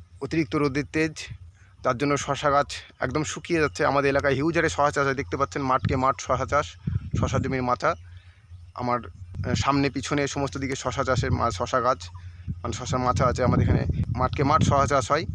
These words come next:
এই মুহূর্তে শশা গাছের অবস্থা খুবই খারাপ, মানে,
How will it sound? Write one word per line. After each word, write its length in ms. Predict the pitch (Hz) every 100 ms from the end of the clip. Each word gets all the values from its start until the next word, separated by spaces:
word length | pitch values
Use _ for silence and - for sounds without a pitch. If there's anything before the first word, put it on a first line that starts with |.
| -
এই 100 | 160
মুহূর্তে 260 | 185 190 180
শশা 260 | - 160 175
গাছের 240 | 180 180
অবস্থা 480 | 151 160 - 165 160 -
খুবই 200 | 180 202
খারাপ, 380 | - 135 151 165 - - - - - - - - -
মানে, 180 | 135